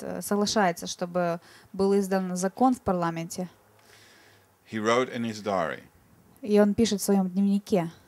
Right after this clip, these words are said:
Speaker 2: «God has put before me two great objects.
Speaker 1: Э, Бог поставил передо мной две,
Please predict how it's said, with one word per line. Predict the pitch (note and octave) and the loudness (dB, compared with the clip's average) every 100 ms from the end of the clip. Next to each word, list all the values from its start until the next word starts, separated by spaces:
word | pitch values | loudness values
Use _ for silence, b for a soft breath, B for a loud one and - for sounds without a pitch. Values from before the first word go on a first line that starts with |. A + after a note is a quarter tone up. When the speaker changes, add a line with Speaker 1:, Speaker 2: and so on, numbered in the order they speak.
| - | -4
Speaker 2:
«God | G#2 A2 A2+ | 0 0 -2
has | G2 | -8
put | - A2 | -8 -8
before | A2 G#2+ G#2+ G#2+ | -8 -10 -6 -4
me | G2 F2 | -6 -8
two | - A2+ G#2 | -8 -8 -4
great | G#2 G2+ - | -4 -4 -6
objects. | E2+ - C#2+ - - - - b b b - | -10 -10 -16 -16 -18 -18 -20 b b b -6
Speaker 1:
Э, | F#3+ F3 | -4 -4
Бог | F3+ F#3+ A#3+ - | -2 2 2 2
поставил | G#3+ - A#3 G#3+ | -2 4 4 4
передо | G#3 F#3 F3+ F#3+ | 0 -2 0 0
мной | F#3+ A3+ A#3 | 2 4 4
две, | F#3+ F#3+ A3 A3 G#3 | 2 2 4 4 2